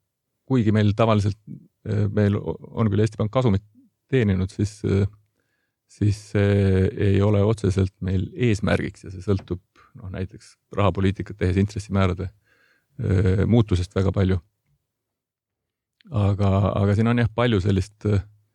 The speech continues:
kvalitatiivset ja hinnangu, öö, hinnangu andmist, mida me, noh, majasiseselt proovime ise hinnata ja teineteiselt küsida, et kui hästi me mingi asjaga oleme hakka saa-, hakkama saanud, aga, noh, tegelikult küsinud ka,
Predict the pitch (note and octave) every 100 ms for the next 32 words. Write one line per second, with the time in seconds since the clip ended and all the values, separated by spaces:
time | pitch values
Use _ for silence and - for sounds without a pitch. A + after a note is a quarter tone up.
0 | _ _ _ _ _ _ _ - A2 A2
1 | A#2+ A2 G#2 _ B2+ A2 G2 F#2 - G2
2 | A#2 A2+ F2+ F2 G2 F#2+ - _ _ _
3 | _ _ G#2 G2 A#2 A#2+ G2 F2 F2+ F#2
4 | F#2 - - _ - _ _ G2+ G2+ F#2+
5 | F#2 F#2 F#2 F#2 - _ _ _ _ _
6 | - G2 A2 G#2 F#2+ A2+ B2+ G2+ G2+ -
7 | A2 G2 F#2+ A#2 A#2+ G#2+ A2 G2 - F#2
8 | A2 G2+ F2 G2+ G2 F#2+ F2 F2+ G2 G2
9 | G2+ - - F#2+ F#2 F#2+ G2 G2 G2 G2+
10 | G2 G2+ - G#2 G#2 F#2+ F#2+ G2 - -
11 | G2+ G#2 - G2 G2+ F#2+ F#2 G#2 G2 F2
12 | F2+ - G#2